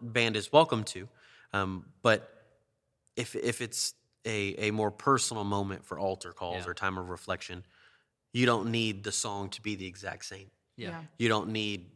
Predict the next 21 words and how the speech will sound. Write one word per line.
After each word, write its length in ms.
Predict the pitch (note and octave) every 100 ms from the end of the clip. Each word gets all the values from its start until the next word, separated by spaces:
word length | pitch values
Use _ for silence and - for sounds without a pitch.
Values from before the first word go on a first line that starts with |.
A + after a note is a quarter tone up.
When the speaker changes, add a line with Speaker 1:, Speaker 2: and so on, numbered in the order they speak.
| _
Speaker 1:
this 220 | - G#2 -
build 560 | _ A2 G#2 G#2+ G2+
into 260 | G#2 G2+ A2
the 100 | G2+
third 380 | - A2 G#2 G2
chorus 580 | - G#2+ G2+ G2+ F2+ -
Speaker 2:
Yeah. 80 | G2+
Speaker 1:
and 80 |
then 140 | G#2 G2+ - - _
boom, 500 | A3 G#3+ F3+ C#3+ A#2+
we're 160 | A#2 A2 A2 A2+
Speaker 2:
Yeah. 60 | A#2
Speaker 1:
big, 300 | C3 A2+ A2 - _ _ _
'cause 220 | - A2+ G#2
then 260 | A#2+ A2
people 320 | G#2+ B2+ A2+ A2
are 100 | G#2+
kneeling 320 | A#2 A2 G#2
at 100 | G2
the 100 | G#2
altar. 460 | G2+ G2+ F#2+ F#2